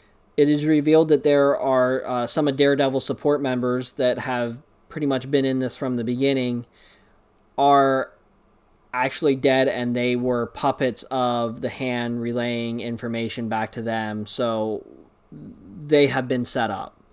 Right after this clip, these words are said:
And them actually destroying the talisman was part of the plan, because they are going to,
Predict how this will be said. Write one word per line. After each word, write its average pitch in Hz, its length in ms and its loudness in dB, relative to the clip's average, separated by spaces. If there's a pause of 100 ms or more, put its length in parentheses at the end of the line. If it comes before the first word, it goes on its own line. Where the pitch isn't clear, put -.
(480)
And 117 200 -2
them 135 280 2
actually 127 340 -2
destroying 127 540 -2
the 113 60 -4
talisman 160 680 2
was 127 240 2
part 123 400 -2
of 117 260 -4
the 117 80 -4
plan, 151 540 -2
because 123 580 0
they 117 180 -4
are 120 100 -2
going 117 360 -6
to, 113 580 -4